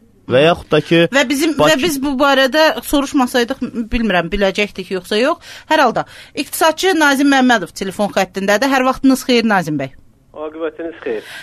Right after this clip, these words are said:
Speaker 2: Nazim bəy, ə, bu, ə, situasiya, bilmirəm, araşdırmanın mətni ilə tanışsınız web səhifəmizdən
Speaker 3: Tanışam.
Speaker 2: yoxsa yox.
Speaker 3: Tanışam.
Speaker 2: Amma bu situasiya, ə, Az-,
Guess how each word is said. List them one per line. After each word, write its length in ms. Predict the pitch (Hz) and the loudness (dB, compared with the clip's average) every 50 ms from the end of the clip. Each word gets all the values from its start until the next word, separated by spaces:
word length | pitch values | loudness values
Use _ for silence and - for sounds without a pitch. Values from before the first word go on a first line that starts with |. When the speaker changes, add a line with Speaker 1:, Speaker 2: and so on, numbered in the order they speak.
| - - 254 | -4 0 2
Speaker 2:
Nazim 320 | 262 285 311 320 330 339 | 2 4 2 2 0 0
bəy, 160 | 381 381 370 240 - | 0 0 0 0 -2
ə, 200 | 233 269 277 269 262 262 254 254 247 202 139 117 - - - - - - - - - 196 214 - - 254 330 | 0 2 4 4 4 4 4 4 2 0 -2 -8 -18 -20 -20 -20 -20 -20 -20 -20 -20 -20 -20 -18 -4 2 4
bu, 100 | 403 427 - - - - | 4 4 4 2 0 0
ə, 100 | 240 233 220 208 - 240 - | 2 2 2 0 -2 -6 -8
situasiya, 460 | - 254 - 247 226 214 - 208 190 | -8 -2 0 2 2 2 0 -2 0
bilmirəm, 320 | 269 294 254 214 208 214 220 | 0 2 2 4 4 4 4
araşdırmanın 560 | 240 254 - - 285 262 269 277 277 285 285 | 2 2 2 0 2 4 4 4 4 4 4
mətni 380 | 277 262 269 262 269 285 277 262 | 4 2 2 0 0 2 2 2
ilə 100 | 247 233 233 | 2 2 2
tanışsınız 500 | 247 226 226 240 240 - - 226 185 202 | 0 0 2 0 0 -2 -6 -6 -2 -2
web 160 | 214 254 - - | -2 -2 0 0
səhifəmizdən 500 | 214 180 175 - 175 165 175 180 175 - 175 | -2 0 0 0 0 0 0 0 0 0 -2
Speaker 3:
Tanışam. 160 | 175 170 180 180 | -2 -2 -6 -10
Speaker 2:
yoxsa 260 | 175 - - 180 180 | -8 -6 -4 -2 0
yox. 240 | 190 247 320 - 226 | 0 0 -2 -2 -4
Speaker 3:
Tanışam. 320 | - - - - - - - 262 | -10 -14 -16 -20 -10 -4 0 0
Speaker 2:
Amma 160 | 311 453 427 302 | 2 2 0 2
bu 140 | 330 427 403 | 2 0 0
situasiya, 640 | - - - - 302 254 233 226 220 - 175 156 147 - - | 0 -2 -2 0 2 2 2 0 -2 -6 -8 -8 -8 -8 -4
ə, 160 | - 190 202 214 208 185 139 - - 220 233 | -2 0 2 2 2 0 -2 -4 -4 -2 -2
Az-, 160 | 233 220 220 | -2 -4 -8